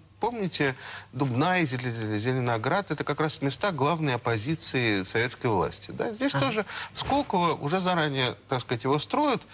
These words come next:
Speaker 1: и все думают, какая это чушь, глупость и дурацкий проект. И потом их там туда поселят, и они по-прежнему будут думать, какая это чушь, глупость и, так
Speaker 2: <laughs>
Speaker 1: сказать, несуществующая вещь. Это нормально, это как раз вполне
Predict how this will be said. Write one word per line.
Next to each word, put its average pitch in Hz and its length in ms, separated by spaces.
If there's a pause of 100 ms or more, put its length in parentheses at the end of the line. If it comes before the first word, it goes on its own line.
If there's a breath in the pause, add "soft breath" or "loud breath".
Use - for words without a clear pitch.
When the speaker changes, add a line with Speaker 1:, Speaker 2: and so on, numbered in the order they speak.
(300 loud breath)
Speaker 1:
и 139 80
все 208 240
думают, 143 260
какая 170 360
это - 140
чушь, - 300
глупость 143 640
и 135 280
дурацкий 113 500
проект. 82 320 (100)
И 208 60
потом 247 280
их 170 60
там 175 180
туда 160 240
поселят, 240 520
и - 20
они 185 160
по-прежнему 156 520
будут 123 260
думать, 107 260
какая 127 360
это 123 200 (380 loud breath)
чушь, 208 180
глупость 135 600
и, 113 40
так - 180
Speaker 2:
<laughs> 160 80
Speaker 1:
сказать, 135 360 (260 loud breath)
несуществующая 127 880
вещь. 92 220
Это 285 120
нормально, 226 420
это 156 180
как 143 180
раз 170 140
вполне 139 400